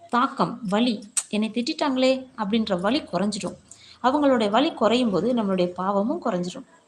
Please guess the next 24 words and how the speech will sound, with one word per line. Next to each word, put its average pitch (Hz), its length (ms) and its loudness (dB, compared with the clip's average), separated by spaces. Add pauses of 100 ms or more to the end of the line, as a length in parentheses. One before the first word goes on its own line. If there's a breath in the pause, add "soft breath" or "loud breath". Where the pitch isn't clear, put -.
(460)
இப்படிதான் 254 640 0
மன 226 240 4
முடியும். 208 320 -4
"நானே 240 460 -2
கஷ்டப்பட்டுட்டு 214 500 -10
இருக்கேன்" 185 340 -10 (640 loud breath)
அப்படின்னா, 185 520 -4 (680)
very 269 160 4
simple. 226 600 -2 (2250)
ஒரு 277 240 0
சின்ன 302 540 -2
ஒரு 202 180 0
உதாரணம், 202 520 -2
ஒரு 233 200 -2
சின்ன 302 180 0
சின்ன 262 260 -2
உதவி 233 220 0
செய்யறது. 190 380 -2
"என்னப்பா 262 360 -2
நல்லா 240 320 0
இருக்கியா?" 208 380 -2
அப்படின்னு 196 340 -2
கேட்கறது, 190 440 -6 (140)
"சாப்பிட்டியான்னு?" 269 540 -2